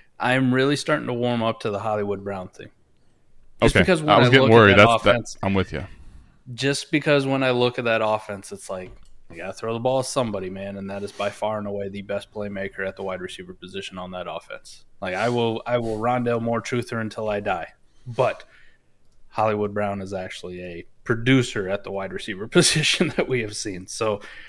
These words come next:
Speaker 1: I think I'll take Hollywood long term. I mean, he's only twenty-six.
Speaker 2: Okay,
Speaker 1: Only
Speaker 2: so
Speaker 1: twenty-six.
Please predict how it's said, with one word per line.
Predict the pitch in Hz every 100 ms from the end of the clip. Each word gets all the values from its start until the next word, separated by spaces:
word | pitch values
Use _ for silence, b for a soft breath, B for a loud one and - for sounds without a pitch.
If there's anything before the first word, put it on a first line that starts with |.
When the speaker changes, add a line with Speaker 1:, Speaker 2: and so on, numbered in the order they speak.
| B B
Speaker 1:
I | -
think | 156
I'll | 170
take | - 175
Hollywood | - 156 127 101 - - _
long | 117 117
term. | 123 107 - -
I | 113
mean, | 113
he's | 113 120
only | 127 123
twenty-six. | - 123 110 92 85 - - - - - - b b b -
Speaker 2:
Okay, | 135 135
Speaker 1:
Only | 120
Speaker 2:
so | 117
Speaker 1:
twenty-six. | 123 98 -